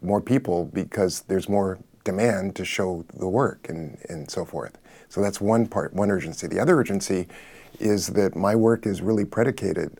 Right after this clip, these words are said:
on an urgency that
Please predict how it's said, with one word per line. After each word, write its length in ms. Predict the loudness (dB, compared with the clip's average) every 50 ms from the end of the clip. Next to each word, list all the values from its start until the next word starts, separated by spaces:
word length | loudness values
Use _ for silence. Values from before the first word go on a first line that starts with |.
| -10
on 340 | -8 -6 -6 -4 -4 -6 -6 -8 -8
an 180 | -6 -6 -4
urgency 680 | -2 0 0 0 0 -2 -2 -2 -2 -2 -2 -2 -2 -4 -4 -8 -12 -18 -20 -20 -20 -20 -20 -20 -20 -20 -20 _ -4
that 240 | 0 0 0 0